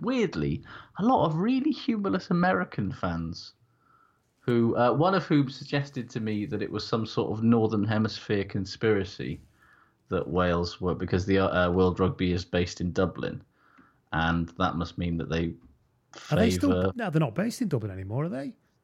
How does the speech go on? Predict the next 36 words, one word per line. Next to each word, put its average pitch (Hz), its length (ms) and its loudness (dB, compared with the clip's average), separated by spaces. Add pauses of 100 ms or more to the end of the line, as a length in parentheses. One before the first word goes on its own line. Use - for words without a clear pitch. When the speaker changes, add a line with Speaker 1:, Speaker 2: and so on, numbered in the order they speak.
Speaker 1:
I 262 100 4
don't 87 220 2
even 135 340 2
know, 202 300 6
Speaker 2:
Are - 20 6
Speaker 1:
to 254 60 0
Speaker 2:
they 254 140 0
Speaker 1:
be - 80 2
Speaker 2:
in - 80 4
Speaker 1:
honest. - 200 6
I 277 140 4
Speaker 2:
Dubai - 20 4
or - 40 4
Speaker 1:
don't 131 120 6
Speaker 2:
somewhere, 117 360 0
Speaker 1:
care. 311 100 -2 (160)
Speaker 2:
shit - 80 4
like 147 160 -2
that? 170 320 -6 (560)
Speaker 1:
Probably, 269 560 0
but 190 240 -2
it's 202 180 -6
like, 220 320 2 (800)
if, - 380 -4
if - 260 0
it 208 380 -2
was 190 260 4
a 113 100 6
Northern 131 540 6
conspiracy, 131 880 0 (680)
they've 160 240 0
done 160 180 2
a 135 120 2
very 143 380 0
poor 127 380 0
job 107 500 -4